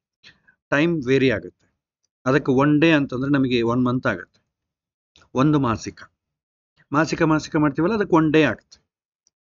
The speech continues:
ದಿನಾಗೂ ನಾವು ಪಿತೃದೇವತೆಗಳಿಗೆ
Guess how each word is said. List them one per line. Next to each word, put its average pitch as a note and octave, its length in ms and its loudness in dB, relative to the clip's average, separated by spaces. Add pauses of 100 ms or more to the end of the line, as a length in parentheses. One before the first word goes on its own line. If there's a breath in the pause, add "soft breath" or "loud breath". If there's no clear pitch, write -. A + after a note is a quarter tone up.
(120)
ದಿನಾಗೂ D3 300 2
ನಾವು C3 460 -2 (420 loud breath)
ಪಿತೃದೇವತೆಗಳಿಗೆ B2 960 -4